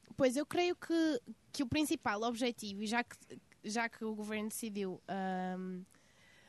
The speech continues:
seguir as rédeas da, da Comissão Europeia, eu acho que o, o objetivo era, é realmente criar empregos, ah, e, portanto, encher as praças de, de sítios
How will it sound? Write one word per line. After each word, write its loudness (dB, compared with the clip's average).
seguir 2
as 8
rédeas 6
da, 4
da 0
Comissão -6
Europeia, -2
eu 2
acho 2
que -14
o, -4
o 4
objetivo 2
era, 4
é 6
realmente 4
criar 6
empregos, 2
ah, 6
e, 4
portanto, 4
encher 6
as 6
praças 4
de, 6
de -6
sítios 2